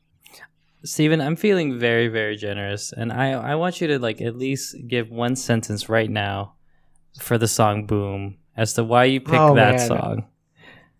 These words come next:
Speaker 2: I, I, I think Boom
Speaker 1: It doesn't have to be one, yeah.
Speaker 2: it just, it has all these parts that,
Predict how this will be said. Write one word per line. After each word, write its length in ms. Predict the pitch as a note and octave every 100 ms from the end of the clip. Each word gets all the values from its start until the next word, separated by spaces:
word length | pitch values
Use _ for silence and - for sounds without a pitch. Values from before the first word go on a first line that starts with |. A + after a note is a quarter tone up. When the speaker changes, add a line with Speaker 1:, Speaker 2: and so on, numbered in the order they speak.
| _ _ D#3+
Speaker 2:
I, 200 | F#3 G3+
I, 160 | E3 D3 _
I 80 | C#3+
think 320 | - A3+ A3+ _ _ _ _ _ _ _ -
Boom 440 | F3 G3 G3 F#3+
Speaker 1:
It 220 | F#3+ - -
doesn't 180 | D3+ C#3+
have 100 | A#2+
to 60 | -
be 120 | G#2
one, 320 | G2 G2+ G2 -
yeah. 280 | G#2 A2 A2 - -
Speaker 2:
it 140 | D#3+
just, 420 | F#3+ F#3+ - - - - _ _ _ _ _ _ _ -
it 120 | D#3+
has 240 | C3+ F3+ G#3
all 120 | G3
these 220 | F#3 -
parts 640 | - - C#3+ C#3 C#3 - -
that, 380 | C#3 C3 C3